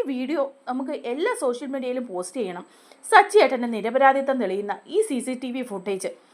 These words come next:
എന്നിട്ട് കാര്യങ്ങൾ പറയണമെന്ന് പറയാം." അപ്പൊ ശ്രീകാന്ത് പറയുന്നുണ്ട്, "ശരി, നമുക്കത് ചെയ്യാമെന്ന്" പറയാണ്. അപ്പൊ സച്ചിയോട് പറയാ, "സച്ചിയേട്ടൻ തന്നെ പറ, വീഡിയോയിലൂടെ എല്ലാ കാര്യങ്ങളും തുറന്ന്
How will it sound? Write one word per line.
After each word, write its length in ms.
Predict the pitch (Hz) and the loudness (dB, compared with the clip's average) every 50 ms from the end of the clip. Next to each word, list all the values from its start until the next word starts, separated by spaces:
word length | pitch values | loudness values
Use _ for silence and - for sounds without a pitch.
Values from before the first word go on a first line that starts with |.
| _ _ _ _ _ - | _ _ _ _ _ -4
എന്നിട്ട് 300 | 220 214 214 214 247 247 240 | -2 0 0 2 0 0 -2
കാര്യങ്ങൾ 640 | - - - 277 294 320 392 403 403 415 415 403 330 | 2 8 10 12 12 12 10 8 6 6 6 4 6
പറയണമെന്ന് 420 | 277 233 202 202 208 214 214 226 208 | 6 4 4 2 0 -2 -4 -4 -4
പറയാം." 320 | 190 180 170 175 160 - _ _ _ _ _ _ _ _ | -4 -4 -6 -8 -10 -12 _ _ _ _ _ _ _ _
അപ്പൊ 120 | - 440 | -2 -2
ശ്രീകാന്ത് 440 | 440 453 294 302 269 311 294 302 403 | -2 0 0 0 4 6 4 6 6
പറയുന്നുണ്ട്, 360 | 403 349 294 277 277 269 247 | 6 6 6 4 0 0 -2
"ശരി, 240 | 233 - 269 247 254 | 0 2 2 2 2
നമുക്കത് 360 | 330 269 240 254 311 269 262 | 2 -2 0 0 0 0 -2
ചെയ്യാമെന്ന്" 460 | - - 254 208 202 220 226 247 262 254 | -2 -2 -2 0 0 0 0 0 -2 -2
പറയാണ്. 360 | 240 208 202 190 185 156 - - _ _ _ _ _ - _ - | -2 -4 -4 -6 -8 -10 -14 -18 _ _ _ _ _ -20 _ -6
അപ്പൊ 140 | - - 254 | -6 -4 -2
സച്ചിയോട് 440 | 254 262 214 - - - 277 294 339 | 0 0 0 0 -2 -2 -2 0 2
പറയാ, 320 | 302 262 254 247 208 170 | 2 2 4 2 0 0
"സച്ചിയേട്ടൻ 600 | - - 202 196 196 - 262 277 277 330 349 302 | -2 -4 -4 -4 -2 0 0 0 2 0 -2 0
തന്നെ 140 | 285 285 294 285 | 0 0 0 4
പറ, 160 | 254 214 214 220 208 185 185 214 | 4 6 6 6 4 2 0 -4
വീഡിയോയിലൂടെ 580 | 214 202 196 208 226 240 240 240 247 247 233 | -10 -10 -8 -4 -4 -2 -2 -2 -2 -2 -2
എല്ലാ 300 | 214 170 165 175 190 220 | -2 -4 -4 -2 -2 0
കാര്യങ്ങളും 480 | - - 233 220 214 214 214 214 220 208 | 0 2 2 2 2 2 -2 -6 -6 -8
തുറന്ന് 380 | 196 160 175 185 202 220 202 | -8 -8 -8 -8 -6 -6 -6